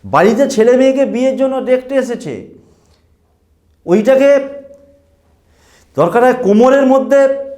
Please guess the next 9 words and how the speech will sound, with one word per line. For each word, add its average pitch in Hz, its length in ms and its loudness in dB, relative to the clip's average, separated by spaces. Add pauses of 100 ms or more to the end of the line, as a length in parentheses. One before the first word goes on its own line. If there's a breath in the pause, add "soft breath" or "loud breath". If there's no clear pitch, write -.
(320)
ওই 170 140 2
লাল 185 220 2 (100)
পুটলিটাকে 254 640 0 (920)
কাপড় 202 340 0
দিয়ে 254 200 2 (260)
রেখে, 208 420 0
চাপা 233 280 0
দিয়ে 240 180 0
রেখে 233 460 -2